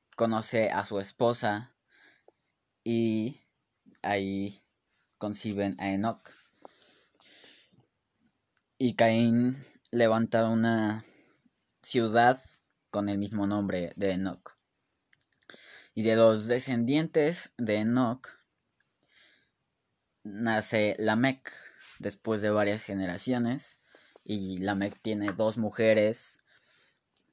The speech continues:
Y dice que mató a unos cuates porque,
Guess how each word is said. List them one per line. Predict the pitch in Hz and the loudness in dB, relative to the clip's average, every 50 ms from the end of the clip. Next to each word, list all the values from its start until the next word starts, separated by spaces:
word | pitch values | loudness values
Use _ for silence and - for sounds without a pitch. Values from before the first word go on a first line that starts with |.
| _ _ _ _ _ _ _ _ _ _ _ _ _ _ _ _ _ _ _ _ _ _ _ _ _ _ _ _ _ | _ _ _ _ _ _ _ _ _ _ _ _ _ _ _ _ _ _ _ _ _ _ _ _ _ _ _ _ _
Y | 95 107 107 104 104 101 98 98 92 90 90 92 92 92 90 92 92 92 90 87 - - - - | -10 -8 -6 -6 -6 -6 -6 -6 -6 -6 -6 -6 -6 -6 -6 -6 -6 -6 -8 -10 -12 -14 -16 -10
dice | 107 107 113 110 - 113 104 90 | -6 -6 -6 -4 -6 -8 -8 -8
que | - 101 95 90 87 | -6 -6 -4 -4 -4
mató | 87 95 98 95 92 - 110 107 110 110 110 | -4 -4 -6 -6 -2 0 2 4 4 6 6
a | 107 101 98 98 95 95 95 95 - - _ _ _ _ _ | 4 4 4 2 2 0 -2 -4 -8 -14 _ _ _ _ _
unos | - 101 101 101 98 - | -6 -6 -4 -6 -8 -2
cuates | - 113 113 120 113 127 117 107 | 2 4 4 4 4 0 -2 -2
porque, | - - 101 92 - - 95 92 90 87 87 | -4 -6 -8 -8 -6 -6 -4 -4 -4 -6 -6